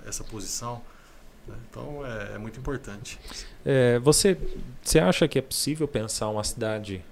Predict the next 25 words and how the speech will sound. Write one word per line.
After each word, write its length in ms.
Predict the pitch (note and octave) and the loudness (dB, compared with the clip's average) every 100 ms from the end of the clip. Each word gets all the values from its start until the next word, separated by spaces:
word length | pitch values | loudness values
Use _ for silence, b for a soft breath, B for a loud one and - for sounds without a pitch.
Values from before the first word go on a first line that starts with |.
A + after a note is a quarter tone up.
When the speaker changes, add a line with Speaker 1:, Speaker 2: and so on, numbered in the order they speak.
| - - - | -20 -20 -14
Speaker 2:
como 180 | - G#2 | -8 -6
a 40 | |
nossa, 580 | G2+ G2 G2 - G2 F#2 - B B B B - | -2 -2 0 0 -2 -4 -10 B B B B -6
é, 520 | A2+ G2+ G2 F#2+ F2+ - | 2 6 6 6 4 6
olhando 380 | A#2 A2 A#2+ | 8 8 6
uma 160 | B2 A2 | 6 2
política 760 | - A2+ G#2+ G#2 - G#2 F#2+ - | 2 2 2 0 -2 -2 -2 -2
internacional, 880 | B2+ C3 A2 G#2+ - G2+ G2+ G#2+ F#2+ | -2 0 0 0 0 0 2 2 0
num-, 140 | G2 - A2 G#2 | -4 -8 -4 -2
numa 240 | G#2 G2+ | -2 -4
perspectiva, 580 | - G#2+ - G#2+ - A2+ | 2 2 4 -2 0 2
por 140 | A#2 | 4
exemplo, 380 | A2 G2 G#2+ - | 6 4 2 0
assim, 440 | A2 - G#2+ G2 F2+ B B B B - | 0 0 -2 -2 -6 B B B B -6
ah, 560 | G#2+ G2+ G2 G2 F#2 - | 0 2 2 0 -2 -4
será 160 | - A2 | 0 0
que 80 | - | 2
é 20 | |
possível 440 | - A2+ C3+ A#2 | -2 0 2 2
Lins 240 | G#2+ A#2 A#2 | 2 0 -2
se 120 | - | -2
integrar 580 | B2+ - A2+ G#2 A#2 C3 | -4 0 2 4 4 4
mais, 640 | G#2+ G#2 G#2 F#2+ - - - - - - - - | 2 2 0 0 -4 -6 -10 -20 -20 -20 -14 -6
é, 160 | - | 0
economicamente 880 | A2+ C3+ A2+ A2 A2 G#2 G#2+ G#2 - | 0 2 2 2 2 0 0 -4 -6